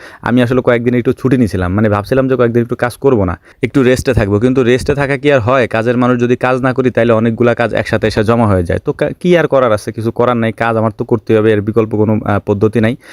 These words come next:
তো বাজার থেকে চাল নিয়ে আসছিলাম, মানে, ভ্যানে চাল ছিল, কারণ কা-, কাশেমের সাথে আব্বা গেছিল, আব্বা আগে চলে আসছে, পরবর্তীতে আমি আসছি। তো এগুলা নামাই নিলাম। একটা কাঁঠাল ছিল, কাঁঠালটা সুন্দর করে ভাঙলাম, কারণ কাঁঠাল আমি তেমন একটা খাই না। তো কাঁঠালটা বেশ মিষ্টি ছিল, আলহামদুলিল্লাহ, এটা খেয়ে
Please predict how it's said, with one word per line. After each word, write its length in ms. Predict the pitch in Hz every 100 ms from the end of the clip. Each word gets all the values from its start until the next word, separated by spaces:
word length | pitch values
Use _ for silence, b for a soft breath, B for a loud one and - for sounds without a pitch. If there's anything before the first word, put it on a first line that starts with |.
| B B
তো 100 | -
বাজার 220 | 113 110 113
থেকে 200 | 120 123
চাল 260 | 127 127
নিয়ে 140 | 127 123
আসছিলাম, 420 | 107 127 139 147 104
মানে, 300 | 107 104 101 98 95
ভ্যানে 260 | 95 101 131
চাল 220 | 139 131
ছিল, 220 | 113 123 110 175 -
কারণ 420 | 113 113 107 98
কা-, 320 | 95 104 101
কাশেমের 300 | 107 113 120
সাথে 200 | 117 117
আব্বা 220 | 110 107 113
গেছিল, 260 | 110 113
আব্বা 220 | 104 101 104
আগে 160 | 113
চলে 200 | 120 113
আসছে, 180 | 104 120
পরবর্তীতে 440 | 113 107 101 101
আমি 140 | 104 98
আসছি। 280 | 95 - 151 B B B -
তো 60 |
এগুলা 220 | 127 131 135
নামাই 240 | 117 123
নিলাম। 200 | 123 127
একটা 180 | 123 117
কাঁঠাল 300 | 110 104 117
ছিল, 160 | 123
কাঁঠালটা 360 | 127 104 110 110
সুন্দর 320 | 104 104 107
করে 120 | 107 101
ভাঙলাম, 420 | 95 104 117 123
কারণ 240 | 110 104
কাঁঠাল 260 | 101 104 110
আমি 140 | 110
তেমন 140 | 107 104
একটা 180 | 101 107
খাই 220 | - 113
না। 120 | 135 B B B
তো 60 | 110
কাঁঠালটা 340 | 110 110 113
বেশ 140 | 113 107
মিষ্টি 300 | 110 117 139
ছিল, 180 | 131 135
আলহামদুলিল্লাহ, 560 | 143 110 117 107 98 113
এটা 180 | 104 98
খেয়ে 340 | - 104